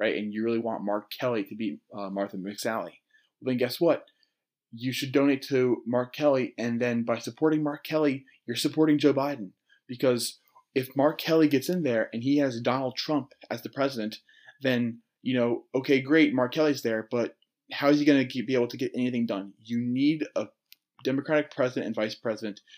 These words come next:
to sign those bills, to push things through, and, you know,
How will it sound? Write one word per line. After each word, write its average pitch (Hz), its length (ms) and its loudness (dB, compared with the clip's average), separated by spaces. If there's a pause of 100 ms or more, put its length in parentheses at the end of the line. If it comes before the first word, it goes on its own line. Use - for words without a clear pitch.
(180)
to - 80 -14
sign 131 360 -2
those 127 200 2
bills, 101 440 -4 (360)
to 127 120 -4
push - 340 -2
things 131 360 0
through, 104 360 -2 (500)
and, 110 480 -4 (320)
you 123 140 -2
know, 107 240 -4